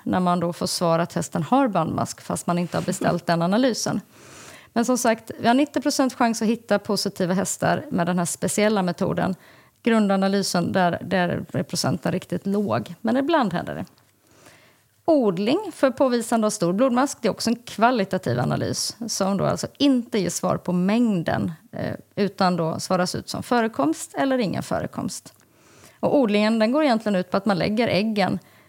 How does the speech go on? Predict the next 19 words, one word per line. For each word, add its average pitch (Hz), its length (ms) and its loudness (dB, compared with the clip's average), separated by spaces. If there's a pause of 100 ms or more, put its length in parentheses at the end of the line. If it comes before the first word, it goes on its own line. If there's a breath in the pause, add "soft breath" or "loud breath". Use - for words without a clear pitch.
(140)
eh, - 280 0
vi 220 80 -2
pysslar 220 400 2
om 202 160 2
dem 190 120 2
lite. - 320 -2
Vi 269 60 4
lägger 277 240 2
dem 247 360 2
varmt 285 420 2
och - 100 -4
fuktigt - 480 -2 (200)
så - 300 0
att - 280 -2
äggen 190 260 0
kläcks. - 520 -4 (140)
Ut 226 260 -2
kommer 180 360 -2
larver 202 500 0